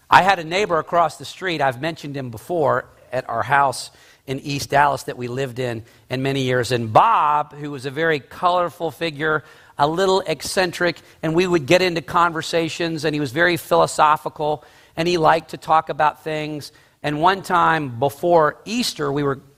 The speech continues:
got into a little bit, or just not got into, that's not the right way to say it. We had a loving, gentle dialogue about the truth of resurrection or what, or the Christian claim.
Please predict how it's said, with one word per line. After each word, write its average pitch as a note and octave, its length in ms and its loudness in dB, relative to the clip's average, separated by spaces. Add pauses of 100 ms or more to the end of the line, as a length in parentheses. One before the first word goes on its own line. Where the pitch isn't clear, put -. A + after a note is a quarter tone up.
(120)
got C3 220 4
into C#3 320 -6
a B2+ 40 -6
little C3 200 -6
bit, A#2+ 140 -4
or G#2 80 -6
just G#2+ 220 -12 (180)
not F2+ 300 -8
got F2+ 200 0
into, G2 340 -8
that's F#2 200 -8
not F#2+ 160 -10
the F#2+ 60 -12
right F#2+ 160 -6
way F#2+ 60 -10
to F2 60 -12
say G#2+ 140 -6
it. G2+ 60 -8 (260)
We F3+ 120 0
had F#3+ 100 2
a D#3+ 80 6
loving, C#3+ 480 2
gentle C3 400 -6
dialogue G#2+ 760 2 (1200)
about B2 420 4
the C3 80 -10
truth D3 460 -6
of A2+ 120 -8
resurrection B2+ 680 0
or A#2 140 -4
what, A#2 180 -2
or B2 100 -2
the B2 100 -6
Christian C#3 460 -6
claim. A2 520 -2